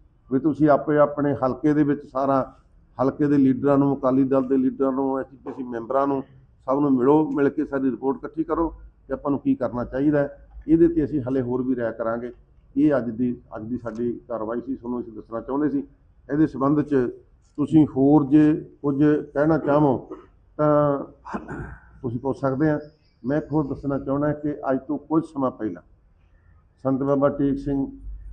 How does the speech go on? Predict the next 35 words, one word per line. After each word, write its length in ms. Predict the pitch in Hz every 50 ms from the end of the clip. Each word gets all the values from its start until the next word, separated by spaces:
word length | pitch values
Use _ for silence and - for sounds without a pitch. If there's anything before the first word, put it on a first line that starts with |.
| - - - - _ _ -
ਧਨੌਲਾ, 460 | 147 147 139 120 104 95 95 92 - - _ _ _ _ _ _ _ _ _ _ _ _ _ _ _ _ _ - - -
ਜਿਨ੍ਹਾਂ 300 | 104 135 160 165 170 165
ਦੇ 120 | 151 156
ਉੱਪਰ 320 | 147 131 107 - 143 143 139
ਗਮਨ 320 | 120 127 123 123 127 131
ਦਾ 120 | 127 135 127
ਕੇਸ 280 | 127 135 127 117 -
ਪਾਇਆ 240 | - 113 110 107 113
ਸੀ 140 | - - 131
ਇਹਨਾਂ 160 | 131 135 139
ਨੇ, 120 | 139 147
ਵੀ 140 | 143 139 143
ਬਾਬਾ 260 | 127 120 127 117 131
ਗਾਂਧਾ 380 | 123 117 113 127 143 143 156 147
ਸਿੰਘ 340 | - - 135 135 135 135 127 - - _ _ _ - - - - 104
ਗੁਰਦੁਆਰਾ 420 | 120 127 120 120 131 131 135 139
ਸਾਹਿਬ 300 | 135 135 135 135 139 135
ਦੀ 80 | 139 131
ਬਰਨਾਲੇ 460 | 107 - - 107 113 110 113 117 123
ਦੇ 80 | 131 131
ਵਿੱਚ 180 | 135 110 131
ਜ਼ਮੀਨ 360 | 120 117 117 120 120 120 123
ਵੇਚਤੀ 440 | 120 123 120 120 120 120 - 139 135 - - _ _ _ _ _ _ _ _
ਤੇ 80 | - 135
ਪੰਜਾਹ 340 | - 139 135 135 135 139 135
ਲੱਖ 200 | 131 127 - 127
ਦਾ 120 | 120 123
ਕੇਸ 260 | 120 - 117 107 -
ਪਾਇਆ 240 | - 113 110 104 95
ਸੀ। 140 | - - _ _ _ _ _ _ _ -
ਉਹਨੇ 140 | 147 160 156
ਦੋ 240 | 135 131 135 139 135
ਸਾਲ 340 | 135 131 131 135 143 143 139 -
ਕੈਦ 200 | 127 110 107 98
ਕੱਟੀ। 280 | 101 - 98 - - -